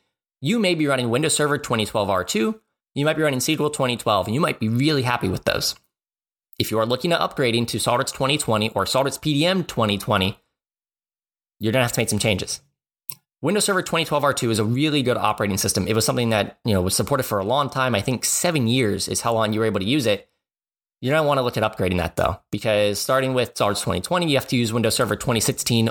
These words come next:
or you can use Windows Server twenty nineteen. I'll get the question all the time, you know, "Which one do you recommend?" It doesn't matter to me a whole lot which one you go with. I like going with the newest because I've got a whole thing where I wanna future-proof this.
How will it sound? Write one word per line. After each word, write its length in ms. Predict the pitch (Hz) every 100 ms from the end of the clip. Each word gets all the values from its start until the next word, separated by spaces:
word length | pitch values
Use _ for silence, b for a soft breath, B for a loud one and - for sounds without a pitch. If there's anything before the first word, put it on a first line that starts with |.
| - 160
or 180 | 170
you 120 | 170 147
can 340 | - 202 208
use 200 | 175 131
Windows 260 | 143 143 -
Server 280 | 123 120
twenty 240 | 117 117 113
nineteen. 380 | 110 98 87 - _ _ - - -
I'll 160 | 160 175
get 140 | 185
the 60 | 180
question 340 | 214 202 156
all 80 | 139
the 80 | -
time, 280 | 127 120
you 60 | 117
know, 100 | 110
"Which 180 | 123 -
one 100 | 120
do 80 | 120
you 120 | 110
recommend?" 500 | 107 113 120 120 - _ _ _ _ _ _ _ -
It 140 | 185
doesn't 220 | 165 175 139
matter 200 | 131 120
to 100 | 104
me 260 | 110 127
a 100 | -
whole 180 | - 127
lot 180 | 127 120
which 160 | 123 139
one 140 | 127
you 80 | 123
go 180 | 120 117
with. 260 | 120 117 -
I 140 | 131
like 220 | 156 139
going 300 | 143 131 127
with 160 | 120 -
the 80 | 107
newest 320 | 139 147 -
because 480 | 117 117 110 104 - -
I've 140 | 113
got 120 | 127
a 40 | 123
whole 180 | 143
thing 240 | 131 131 120
where 120 | 107
I 40 |
wanna 160 | 160 -
future-proof 500 | - 113 98 101 -
this. 360 | 50 50 -